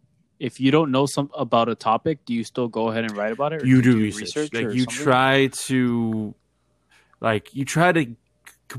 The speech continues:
Speaker 2: portray it as best you can, 'cause it's like, i-, if you, if you just write about a topic, like, you bring, like, like, an idea, like, let's say you're writing, like, a fantasy story and you wanna bring in, like, I don't know, like, medieval alchemy into it or something like that.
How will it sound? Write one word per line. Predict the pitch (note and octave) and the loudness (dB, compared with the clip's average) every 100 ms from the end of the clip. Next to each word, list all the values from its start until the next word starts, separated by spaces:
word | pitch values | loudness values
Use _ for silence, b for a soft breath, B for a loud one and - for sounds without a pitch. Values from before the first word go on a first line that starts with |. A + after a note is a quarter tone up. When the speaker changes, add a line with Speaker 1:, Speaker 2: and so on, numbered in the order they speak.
| - | -4
Speaker 2:
portray | C3+ - D#3 C#3 D3 | -4 0 4 6 6
it | |
as | A2+ G#2+ | 2 -2
best | A#2+ A#2+ - | -4 -4 -6
you | G#2 | -14
can, | - A2+ A#2 C#3 | -10 -6 -6 -6
'cause | C#3 A#2+ | -4 -6
it's | A#2+ - | -6 -6
like, | C3 A#2 _ _ _ _ _ _ - B B | -6 -6 _ _ _ _ _ _ -20 B B
i-, | D#3 D3+ | -2 -2
if | E3 | -2
you, | G#3 | -2
if | E3 | -2
you | G3+ | 0
just | G#3 C#3+ | -2 0
write | C#3 C#3 | 0 0
about | C3 A#2 | 0 -2
a | F#2 | -4
topic, | - G2 G2+ - _ - _ - | -10 -10 -10 -14 _ -20 _ -8
like, | A#2 - | -8 -6
you | C3 | -6
bring, | A2 C#3+ | -4 -2
like, | C#3 B2 | -2 -4
like, | A#2+ | -4
an | A#2+ | -4
idea, | A2+ G2+ A2+ G#2+ | -6 -4 -4 -2
like, | G#2 G#2 | -4 -4
let's | C3 - | -4 0
say | C#3 | 0
you're | B2 | 2
writing, | B2 B2 | 2 0
like, | B2 A2 | -2 -4
a | G#2+ | -8
fantasy | - - - - B2 A#2+ A#2+ - A#2+ A2 G2+ b b b | -12 -20 -20 -4 -4 -2 -4 -6 -6 -6 -8 b b b
story | - - B2 A#2 A2+ A2 | -10 -2 2 2 2 0
and | A2 | 0
you | A#2 | 0
wanna | B2 A#2 | 0 -2
bring | G2 A2 A2 | -4 -4 -4
in, | G#2+ G#2+ G#2+ | -4 -4 -6
like, | G2+ F#2 F#2 _ _ _ _ - | -8 -12 -16 _ _ _ _ -2
I | A#2+ - | 0 2
don't | G#2 | 0
know, | G2 F#2 | -2 -4
like, | F#2+ F#2+ | -4 0
medieval | A#2 A#2 A2 A2 | 4 6 6 4
alchemy | - A2 - G#2 G2 F#2+ | 2 0 2 2 2 -2
into | F2+ G2 | -2 -2
it | F#2 | -2
or | |
something | E2+ F2+ F2 | -4 -6 -6
like | F2 E2+ | -8 -6
that. | - - | -4 -4